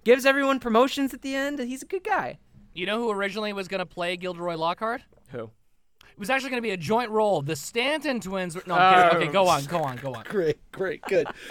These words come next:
Speaker 3: Okay, so <laughs> while we are touring the building, which is gonna become important once the gremlins start wreaking havoc, we're also meeting most of our supporting characters. So we've got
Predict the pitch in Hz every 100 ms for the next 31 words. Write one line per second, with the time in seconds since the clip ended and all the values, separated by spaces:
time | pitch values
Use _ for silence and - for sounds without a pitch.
0 | - - 247 - 196 - - 339 285 262
1 | 254 - 247 226 302 330 311 302 269 -
2 | - 247 262 226 196 175 - 214 185 147
3 | 147 - 165 185 185 - 180 170 - 170
4 | 151 - 208 170 165 165 151 160 170 170
5 | 170 156 - 160 151 156 151 135 160 143
6 | - - - 233 254 240 254 226 214 196
7 | 185 - 175 - 180 185 175 143 131 113
8 | 113 - - - - - 180 180 160